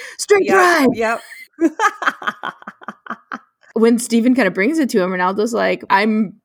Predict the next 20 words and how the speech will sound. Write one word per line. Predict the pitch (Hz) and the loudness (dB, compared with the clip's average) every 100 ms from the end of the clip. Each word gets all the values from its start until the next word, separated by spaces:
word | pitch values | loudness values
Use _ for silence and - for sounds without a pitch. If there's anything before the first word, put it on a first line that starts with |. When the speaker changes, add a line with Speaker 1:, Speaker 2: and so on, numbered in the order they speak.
| - | -12
Speaker 1:
hurting | 180 214 311 | -4 0 0
you. | 190 139 233 - - | 0 0 -2 -4 -14
<laughs> | - | -4
I'm | 247 | -4
sorry. | 233 208 254 269 170 233 | -2 -4 -2 -2 0 2
<laughs> | 269 | 0
You | 277 | 0
know, | 277 - - - | -2 0 0 -2
I | - - - - 196 - | -4 -16 -12 -4 -4 -2
need | 190 170 | -4 -4
to | 202 | -4
change." | 220 190 240 - 226 - - | -2 0 0 -2 -6 -8 -4
Speaker 2:
I | 247 | 0
know. | 233 226 226 233 233 208 180 | 2 2 0 2 4 4 2
I | 202 | 0
mean, | 220 214 202 185 220 - | -2 0 -2 -4 -10 -14
just | - 262 - | -2 0 2
thinking, | 262 247 220 190 | 2 2 2 2
like, | 185 180 | 0 2
the | 185 | -2